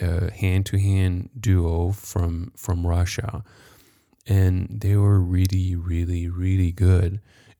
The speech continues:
and they did some stuff that usually we didn't see in the circus. That was, like, they were really good, and they, they were really precise. They were really specific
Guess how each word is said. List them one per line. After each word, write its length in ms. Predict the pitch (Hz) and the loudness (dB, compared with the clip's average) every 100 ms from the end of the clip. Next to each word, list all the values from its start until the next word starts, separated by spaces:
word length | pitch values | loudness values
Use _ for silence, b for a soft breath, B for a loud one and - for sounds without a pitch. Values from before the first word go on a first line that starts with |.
| - | -2
and 540 | 101 87 85 85 - - _ _ - | 0 0 -2 -4 -8 -14 _ _ -4
they 220 | 101 101 | 0 2
did 260 | 104 107 | 2 -2
some 200 | - 92 | -2 -4
stuff 680 | 92 - 90 85 - - - _ _ | -4 -2 -2 -4 -8 -18 -20 _ _
that 320 | - 87 82 - _ _ _ _ - | -4 -2 -2 -8 _ _ _ _ -6
usually 520 | 95 95 95 90 85 | 0 0 0 -2 -2
we 120 | 85 | -2
didn't 380 | 87 92 85 82 | -2 -2 -2 -4
see 280 | - - 104 | -6 -2 -2
in 100 | 90 | -2
the 80 | 92 | -4
circus. 480 | - 92 90 82 | -6 -8 -8 -10
That 160 | - 92 | -6 -4
was, 160 | 101 101 | -2 -4
like, 180 | 90 - | -6 -8
they 160 | 113 101 | -6 -4
were 140 | 101 | -2
really 360 | 95 104 107 104 | -2 -4 -2 -2
good, 400 | 101 92 90 - B B B | -2 -2 -2 -10 B B B
and 140 | 98 98 | -4 -2
they, 120 | 98 | -2
they 180 | 107 101 | 0 0
were 200 | 101 98 | 2 0
really 340 | 98 120 107 | -2 -2 -4
precise. 1040 | - - 98 - - 90 90 87 85 - | -6 -6 -4 -2 -4 -6 -4 -4 -4 -6
They 100 | 92 | -6
were 160 | 92 95 | -4 -2
really 240 | 98 107 | -2 -2
specific 1000 | 90 - 92 95 - 104 101 - 98 - | -2 -6 -4 -4 -2 -2 -4 -6 -12 -18